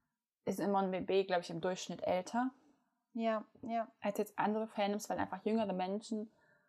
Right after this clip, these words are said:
Speaker 1: damit noch nicht so krass viel anfangen können, weil die auch andere Probleme in ihren Liedern irgendwie ansprechen
Speaker 2: Ja,
Speaker 1: und
Speaker 2: ja. Na, es ist halt
Speaker 1: also
Speaker 2: auch nicht so dieser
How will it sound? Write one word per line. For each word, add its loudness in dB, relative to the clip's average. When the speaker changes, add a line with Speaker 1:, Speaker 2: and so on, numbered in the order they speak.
Speaker 1:
damit 4
noch -2
nicht 0
so 2
krass -4
viel 4
anfangen 2
können, -4
weil -2
die -2
auch -8
andere 0
Probleme 2
in -2
ihren -2
Liedern -2
irgendwie -6
ansprechen -4
Speaker 2:
Ja, 0
Speaker 1:
und -10
Speaker 2:
ja. 0
Na, 0
es -4
ist -2
halt 0
Speaker 1:
also 4
Speaker 2:
auch 0
nicht 2
so -4
dieser 4